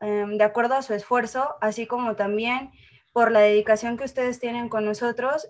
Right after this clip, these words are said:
y por la tecnología que tenemos, vamos a cortar los tiempos y actualmente nos encontramos únicamente a un clic de distancia.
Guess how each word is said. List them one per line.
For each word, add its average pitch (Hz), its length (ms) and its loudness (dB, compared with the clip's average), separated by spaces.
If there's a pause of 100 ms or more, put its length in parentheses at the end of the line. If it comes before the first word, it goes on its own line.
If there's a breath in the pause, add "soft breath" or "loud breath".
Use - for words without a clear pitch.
y 247 140 -6
por 233 180 -4
la 220 120 2
tecnología 220 560 -2
que 269 120 -4
tenemos, 226 560 -4
vamos 262 300 -4
a 240 100 -6
cortar 214 300 -2
los 233 220 -6
tiempos 233 440 -6 (260 loud breath)
y 226 100 0
actualmente 247 580 -2
nos 254 160 -8
encontramos 220 600 -6
únicamente 233 680 -4
a 208 120 -2
un 208 80 2
clic 214 220 -2
de 208 120 -2
distancia. 175 600 -8